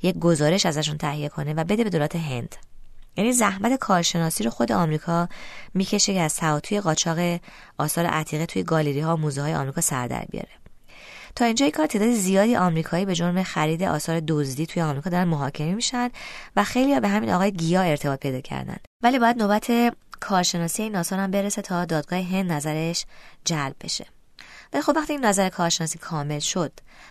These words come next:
و ارتباط آثار اصل با آقای گیا محرز شد، پروندهٔ آقای گیا باید مجدداً باز بشه که فعلاً این اتفاق نیافتاده و بعد باید ببینیم که وقتی محرز شد که این آثار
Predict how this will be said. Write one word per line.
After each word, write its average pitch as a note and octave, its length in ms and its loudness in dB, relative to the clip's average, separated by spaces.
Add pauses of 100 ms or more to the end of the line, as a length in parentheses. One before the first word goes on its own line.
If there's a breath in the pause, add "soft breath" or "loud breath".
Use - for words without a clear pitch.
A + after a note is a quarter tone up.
(100 loud breath)
و E3 200 2
ارتباط D#3+ 500 -2 (380)
آثار E3+ 440 -2
اصل E3+ 440 0
با D3+ 120 -2
آقای D3 380 -2
گیا D3 380 -4
محرز D#3 460 -6
شد، A#3+ 440 -2 (400 loud breath)
پروندهٔ F#3 520 0
آقای A3+ 180 2
گیا G#3 200 0
باید F#3+ 180 0
مجدداً D#3 680 0 (540 loud breath)
باز C#3+ 320 -2
بشه - 160 -4
که D#3 100 -10
فعلاً D3+ 240 -6
این F3 160 0
اتفاق D3+ 520 -6 (420 loud breath)
نیافتاده D3 600 -2
و - 20 -4
بعد E3+ 300 2
باید E3 180 2 (140)
ببینیم F#3 320 -2
که G3 320 -2 (300 loud breath)
وقتی G3+ 160 0
محرز F#3 540 2
شد D#3+ 200 -2
که - 100 -6
این D3+ 120 -4
آثار C#3+ 320 -6